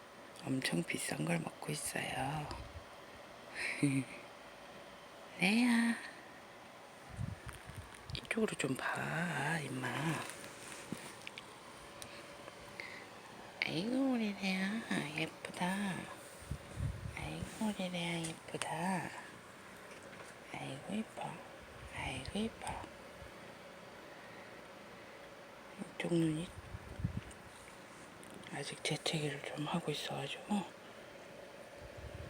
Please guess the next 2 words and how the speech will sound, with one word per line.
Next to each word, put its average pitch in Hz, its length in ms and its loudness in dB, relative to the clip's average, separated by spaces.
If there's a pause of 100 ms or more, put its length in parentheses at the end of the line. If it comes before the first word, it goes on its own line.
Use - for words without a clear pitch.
(2500)
<laughs> - 960 4 (4000)
우리 156 160 2